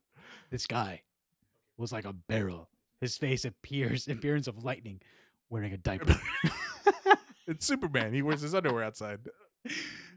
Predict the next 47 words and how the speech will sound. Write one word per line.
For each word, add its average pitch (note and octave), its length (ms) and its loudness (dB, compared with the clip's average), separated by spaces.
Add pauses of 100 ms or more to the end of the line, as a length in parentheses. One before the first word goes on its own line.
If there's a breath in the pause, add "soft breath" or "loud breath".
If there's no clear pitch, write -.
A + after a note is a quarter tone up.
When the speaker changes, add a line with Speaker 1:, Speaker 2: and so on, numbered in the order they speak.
Speaker 1:
Oh C4+ 260 2
my A3 160 0
gosh. G3 520 0 (180)
Speaker 2:
And E3 140 4
I, F3+ 100 10
Daniel, C3+ 540 4
alone B2 360 2
saw A2+ 200 -2
the G#2 80 0
vision, G2 440 -6
for G#2+ 120 -6
the G2 80 0
men B2+ 520 0
who C3+ 100 -6
were B2 420 -2 (160)
with A#2 180 -4
me G2+ 200 -4
did G2 160 -10
not G2+ 240 -4
see F3+ 100 -4
the C3 100 -2
vision. F#2+ 380 -10 (380)
But A2 100 -6
a G#2+ 40 -6
great A2+ 320 -2
trembling D3 480 -2
fell A#2 200 -4
upon G#2+ 360 -4
them, F2+ 340 -12
and G#2 140 -8
they F#2+ 100 -8 (140)
fled G#2+ 260 -8
to F#2+ 160 -12
hide G2 220 -10
themselves. - 640 -14 (480)
So B2 140 0
I C3+ 120 4
le-, C#3 260 -2
I A2+ 100 -2
was A2 240 -2
left C3 260 -4
alone A2 500 -2
and F#2+ 160 -12
saw G2+ 140 -4
this G2 240 -8
great G2 260 -8
vision, F2+ 380 -10